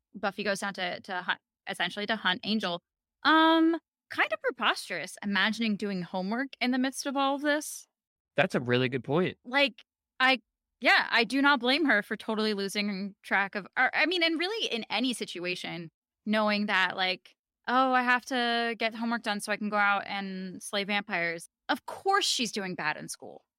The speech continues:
Speaker 2: Yeah.
Speaker 1: How would you ever focus on any, something so mundane and inconsequential as homework?
Speaker 2: She get, she gets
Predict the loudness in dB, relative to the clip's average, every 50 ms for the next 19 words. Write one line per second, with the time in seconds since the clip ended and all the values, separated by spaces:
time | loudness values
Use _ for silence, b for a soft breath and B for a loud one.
0 | _ _ _ -2 0 2 2 0 -2 0 2 2 2 2 0 -4 -4 0 0 0
1 | 2 2 0 0 0 -2 -2 -2 -4 -4 -4 -4 -4 -2 -2 -2 -2 -2 -2 -4
2 | -6 -8 -10 -8 -4 -4 -4 -2 -2 -4 -4 -6 -6 -4 -4 -4 -2 0 0 0
3 | 2 0 0 -2 -2 -4 -4 -4 -4 -4 -4 -6 -6 -6 -6 -4 -4 -6 -6 -2
4 | 0 0 0 0 -2 -8 -6 -2 -2 -2 -2 -4 -6 -8 -8 -8 -10 -12 _ _
5 | _ _ _ _ _ _ _ _ -4 -4 -4 -4 -6 -10 -10 -10 -10 -8 -2 0
6 | 0 2 4 4 2 2 0 -4 -16 -20 _ _ _ _ _ _ -6 -4 -2 0
7 | 2 4 2 2 0 -4 -12 -16 -18